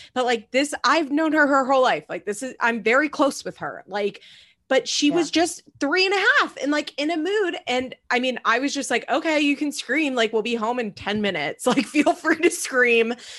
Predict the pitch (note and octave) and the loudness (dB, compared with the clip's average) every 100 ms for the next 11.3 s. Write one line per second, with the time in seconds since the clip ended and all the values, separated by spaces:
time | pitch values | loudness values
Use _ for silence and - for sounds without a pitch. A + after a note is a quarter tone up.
0 | - - A3+ G#3+ A3 A4+ B4 D4+ D#4 - | -8 0 0 2 2 2 2 0 0 -2
1 | C4+ G3+ - G#3 G3+ - A3+ - D4+ D#4 | 0 0 2 0 0 0 -2 0 0 0
2 | A3 G#3 B3 - F4+ F#4 - _ _ A3+ | 0 0 0 2 2 2 -4 _ _ 0
3 | G#3+ - A#3+ A#3 A3 A3+ - _ G3+ F#3 | 0 -2 -2 0 0 -4 -12 _ -12 -2
4 | G3+ F3+ E3 - - - - - C4 C4 | 2 2 0 -8 -16 -20 -20 -2 -2 0
5 | F4+ G#4+ C4+ D#4 D#4+ - - - D#4 D4 | 2 4 4 2 -2 -10 -4 2 2 4
6 | A#3+ - A#3 - - A#3+ A3+ G#3+ - E4 | 0 -2 -12 -14 -2 0 2 0 0 2
7 | F4 D4+ G3 G3+ - A#3+ A#3 G#3 F#3+ F#3 | 2 0 -2 -4 -4 -4 -4 -2 -2 -2
8 | G#3 B3 G#3+ A#3 C4+ C#4+ A#4 G#3+ G#3 G3+ | -4 -4 -4 -2 0 2 2 0 -4 -2
9 | G3+ G3+ - G#3+ G#3+ G#3 A#3 G#4+ B4+ F#3+ | -2 -4 -4 -4 -2 -6 0 2 2 0
10 | - A3 G#3+ A#3 A#3 B3+ D4+ E4+ G#4 C#5 | -4 -4 -2 -2 0 -2 -2 2 4 4
11 | F4+ G3 F#3+ | 4 0 -4